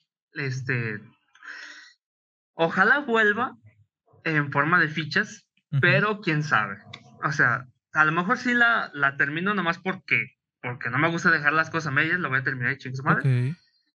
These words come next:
Speaker 1: Pero, pero sí, las otras dos, que no sé si te fijaste, las tengo ahí en mi Instagram. O sea,
Speaker 2: Sí.
Speaker 1: a ver si pones mi Instagram por acá, sería de
Speaker 2: Exacto,
Speaker 1: mucha
Speaker 2: no,
Speaker 1: ayuda.
Speaker 2: no, tu, tu Instagram estará aquí debajo,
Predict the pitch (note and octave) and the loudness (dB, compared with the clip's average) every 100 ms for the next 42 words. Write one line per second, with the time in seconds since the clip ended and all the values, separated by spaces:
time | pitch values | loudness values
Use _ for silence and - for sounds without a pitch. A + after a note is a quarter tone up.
0 | _ _ _ _ _ - D3 B2+ B2 A#2+ | _ _ _ _ _ 0 2 2 2 0
1 | A#2 A2 - _ _ _ D#3 C#3+ C#3+ B2+ | -4 -6 -12 _ _ _ -2 0 0 -2
2 | - - _ _ - D3 C3+ D#3+ F3+ G#3 | -4 -16 _ _ -8 -2 0 0 2 2
3 | F#3+ G#3+ G3+ - - D3+ C3 A#2+ B2+ B2+ | 2 0 -2 -6 -6 0 0 0 -2 -2
4 | C3+ C3+ D#3 D3+ D3+ F#3+ F#3+ D3+ C3+ A#2+ | -2 0 0 0 2 0 0 -4 -4 -6
5 | B2 C#3 C#3 C#3+ D#3 D#3+ F3 F#3+ F3+ E3 | 0 2 2 0 -2 -2 -2 -2 2 2
6 | F3+ G3 C#3+ C3+ B2 C3+ B2+ C3 B2+ C3 | 0 -2 -4 0 2 4 6 4 2 0
7 | D#3+ D#3+ E3+ E3 D#3 D#3 D#3 D#3 D#3 C3+ | -2 2 0 0 -4 0 2 0 0 -2
8 | C3 D3 D3 B2+ A2+ D3 C3 C#3+ D3+ E3 | 0 -2 -2 -2 2 2 2 2 2 2
9 | F3+ D3 D3 C#3 D3 D3+ D#3+ E3 E3 D3 | 2 0 0 -2 -2 0 2 2 0 -2
10 | D#3 D#3 C#3+ D#3 D#3+ D#3+ D#3 - C3+ C#3+ | -2 -2 -2 0 0 0 -2 0 0 0
11 | D3 | -2